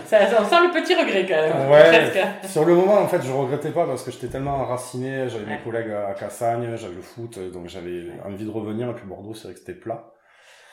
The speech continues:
Speaker 1: Ouais.
Speaker 2: Et les, les, les, l'altitude me manquait un peu. Donc, sur, à ce moment-là, je l'ai pas fait. Et puis après est arrivé le moment où ma grand-mère, qui était dans le gaec, a dû partir à la retraite, euh, par rapport à, à l'âge qu'elle avait.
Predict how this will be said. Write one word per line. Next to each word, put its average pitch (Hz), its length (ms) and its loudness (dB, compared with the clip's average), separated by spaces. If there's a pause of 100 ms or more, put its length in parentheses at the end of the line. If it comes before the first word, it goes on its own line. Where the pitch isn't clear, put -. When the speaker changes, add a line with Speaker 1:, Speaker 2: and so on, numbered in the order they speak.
(240)
Speaker 1:
Ouais. 143 140 -18
Speaker 2:
Et 104 280 -10
les, 101 240 -12
les, 98 260 -14
les, 90 260 -16 (380)
l'altitude 113 540 -16
me 110 80 -12
manquait 107 260 -12
un 107 80 -10
peu. 139 160 -8
Donc, 123 320 -8
sur, - 160 -8
à 135 60 -6
ce - 140 -10
moment-là, 156 280 0
je 156 100 -4
l'ai 135 60 -6
pas 120 140 0
fait. 175 540 -4
Et 127 100 -6
puis - 220 -12
après 135 480 -6
est 120 40 -4
arrivé 110 520 -6
le 113 120 -10
moment 113 320 -8
où 101 380 -12 (560)
ma 117 80 -10
grand-mère, 127 340 -2
qui 120 140 -12
était 117 320 -6
dans 113 140 -8
le 113 120 -6
gaec, 120 420 -6
a 107 100 -8
dû 104 120 -18
partir 101 380 -12
à - 20 -6
la 101 80 -4
retraite, 101 400 -10
euh, 92 220 -10 (320)
par 90 100 -14
rapport 95 300 -12 (160)
à, - 20 -6
à 101 60 -6
l'âge 101 200 -10
qu'elle 101 140 -12
avait. 135 400 -4